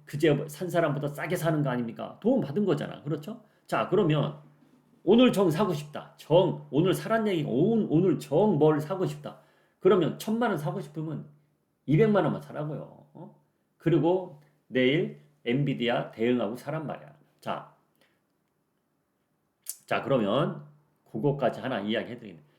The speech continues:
엔비디아가 이렇게 생각할 수 있네요. 천만 원 사고 싶은데 오늘 이백만 원 사. 엔비디아가 오늘 좋았어. 내일 실-, 내일 좋게 나왔어. 그러면 우리 증시 내일 좋을 수 있잖아.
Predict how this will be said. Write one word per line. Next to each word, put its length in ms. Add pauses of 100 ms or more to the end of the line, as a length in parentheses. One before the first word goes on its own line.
(300)
엔비디아가 800
이렇게 320
생각할 340
수 100
있네요. 160 (640)
천만 340
원 80
사고 180
싶은데 300
오늘 220
이백만 340
원 140
사. 140 (280)
엔비디아가 680
오늘 280
좋았어. 480 (540)
내일 280
실-, 300
내일 260
좋게 280
나왔어. 420 (400)
그러면 500 (360)
우리 180
증시 240
내일 200
좋을 200
수 120
있잖아. 320